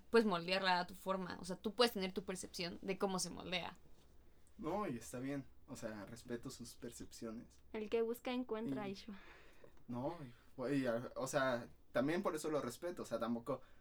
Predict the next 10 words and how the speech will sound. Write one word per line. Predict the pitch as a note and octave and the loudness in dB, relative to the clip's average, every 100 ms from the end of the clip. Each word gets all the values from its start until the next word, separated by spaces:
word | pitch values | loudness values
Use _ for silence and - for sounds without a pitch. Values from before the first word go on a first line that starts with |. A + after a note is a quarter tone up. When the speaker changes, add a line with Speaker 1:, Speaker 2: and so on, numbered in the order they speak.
| - | -10
Speaker 2:
no | C#3 C#3+ | 0 0
es | C3+ | 2
porque | C#3 B2 B2 A#2 | -2 0 0 0
yo, | C3+ C3+ C3 - | 2 2 0 -4
porque | B2+ A#2+ - A#2 A#2 A2+ A2 - - | -6 -6 -2 0 0 0 -2 -8 -4
no | D3+ D3+ | 2 6
me | |
haya | D3+ D3 | 8 6
pasado | A#2+ C#3+ C3+ | 4 2 0
nada, | C3+ C#3+ | 2 0